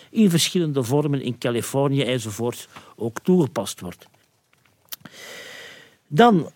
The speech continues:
gaan we dan verder. Is de rest van de C O twee, wat moet daarmee gebeuren? Daar gaan we ook die C O twee gaan beperken. En we gaan die eigenlijk zeer snel gaan inbrengen in het elektriciteitssysteem. Vervoer verbruikt ongeveer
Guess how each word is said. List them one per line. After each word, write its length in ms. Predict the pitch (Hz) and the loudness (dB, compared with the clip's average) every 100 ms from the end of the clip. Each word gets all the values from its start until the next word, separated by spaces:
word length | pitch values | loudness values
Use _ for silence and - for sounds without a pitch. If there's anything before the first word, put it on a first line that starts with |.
| _ _ | _ _
gaan 380 | 349 - 202 | -10 2 4
we 60 | 185 | 4
dan 200 | 185 165 | 4 4
verder. 420 | 170 240 170 101 - _ _ _ | 6 4 2 -4 -14 _ _ _
Is 140 | - 143 | -2 2
de 60 | |
rest 160 | 196 - | 2 2
van 120 | 240 | 0
de 140 | 220 | 0
C 140 | - 180 | 0 0
O 40 | |
twee, 220 | 139 160 | 0 2
wat 100 | 151 | 2
moet 140 | 139 139 | 2 0
daarmee 380 | 175 202 214 160 | 0 2 2 2
gebeuren? 460 | 131 113 95 90 - _ _ _ _ _ _ - - - | 2 -2 -4 -6 -20 _ _ _ _ _ _ -20 -20 -20
Daar 320 | 143 131 180 | -10 2 2
gaan 220 | 180 185 170 | 4 2 2
we 120 | - | 2
ook 180 | 233 240 | 0 0
die 140 | 202 | -2
C 100 | 208 | 0
O 60 | 190 | 0
twee 280 | - 165 156 | 0 0 2
gaan 200 | 147 127 | 2 0
beperken. 480 | 110 120 101 - - _ _ _ _ _ _ - - _ | -2 -4 -6 -8 -18 _ _ _ _ _ _ -20 -20 _
En 180 | - 156 | -2 2
we 120 | 151 | 2
gaan 260 | 120 180 233 | 2 4 4
die 200 | 208 - | 2 -2
eigenlijk 720 | - 208 262 240 247 - - _ _ _ _ - | 2 2 2 2 0 -2 -14 _ _ _ _ -12
zeer 400 | 107 104 190 254 | -6 4 4 4
snel 440 | - 208 214 208 | 0 0 0 2
gaan 360 | 165 156 160 147 | 2 2 2 -4
inbrengen 720 | - 214 226 185 214 214 196 - | 0 4 4 4 4 4 2 0
in 80 | |
het 140 | 165 - | -2 0
elektriciteitssysteem. 1080 | 160 151 139 131 185 196 - - - 90 - _ _ _ | -2 -2 -6 -4 -4 -4 -6 -8 -8 -10 -12 _ _ _
Vervoer 540 | - 143 110 175 247 202 | -12 -6 0 2 2 0
verbruikt 420 | - 135 151 151 | -2 0 0 -2
ongeveer 500 | - 147 131 131 135 | -2 -2 0 0 0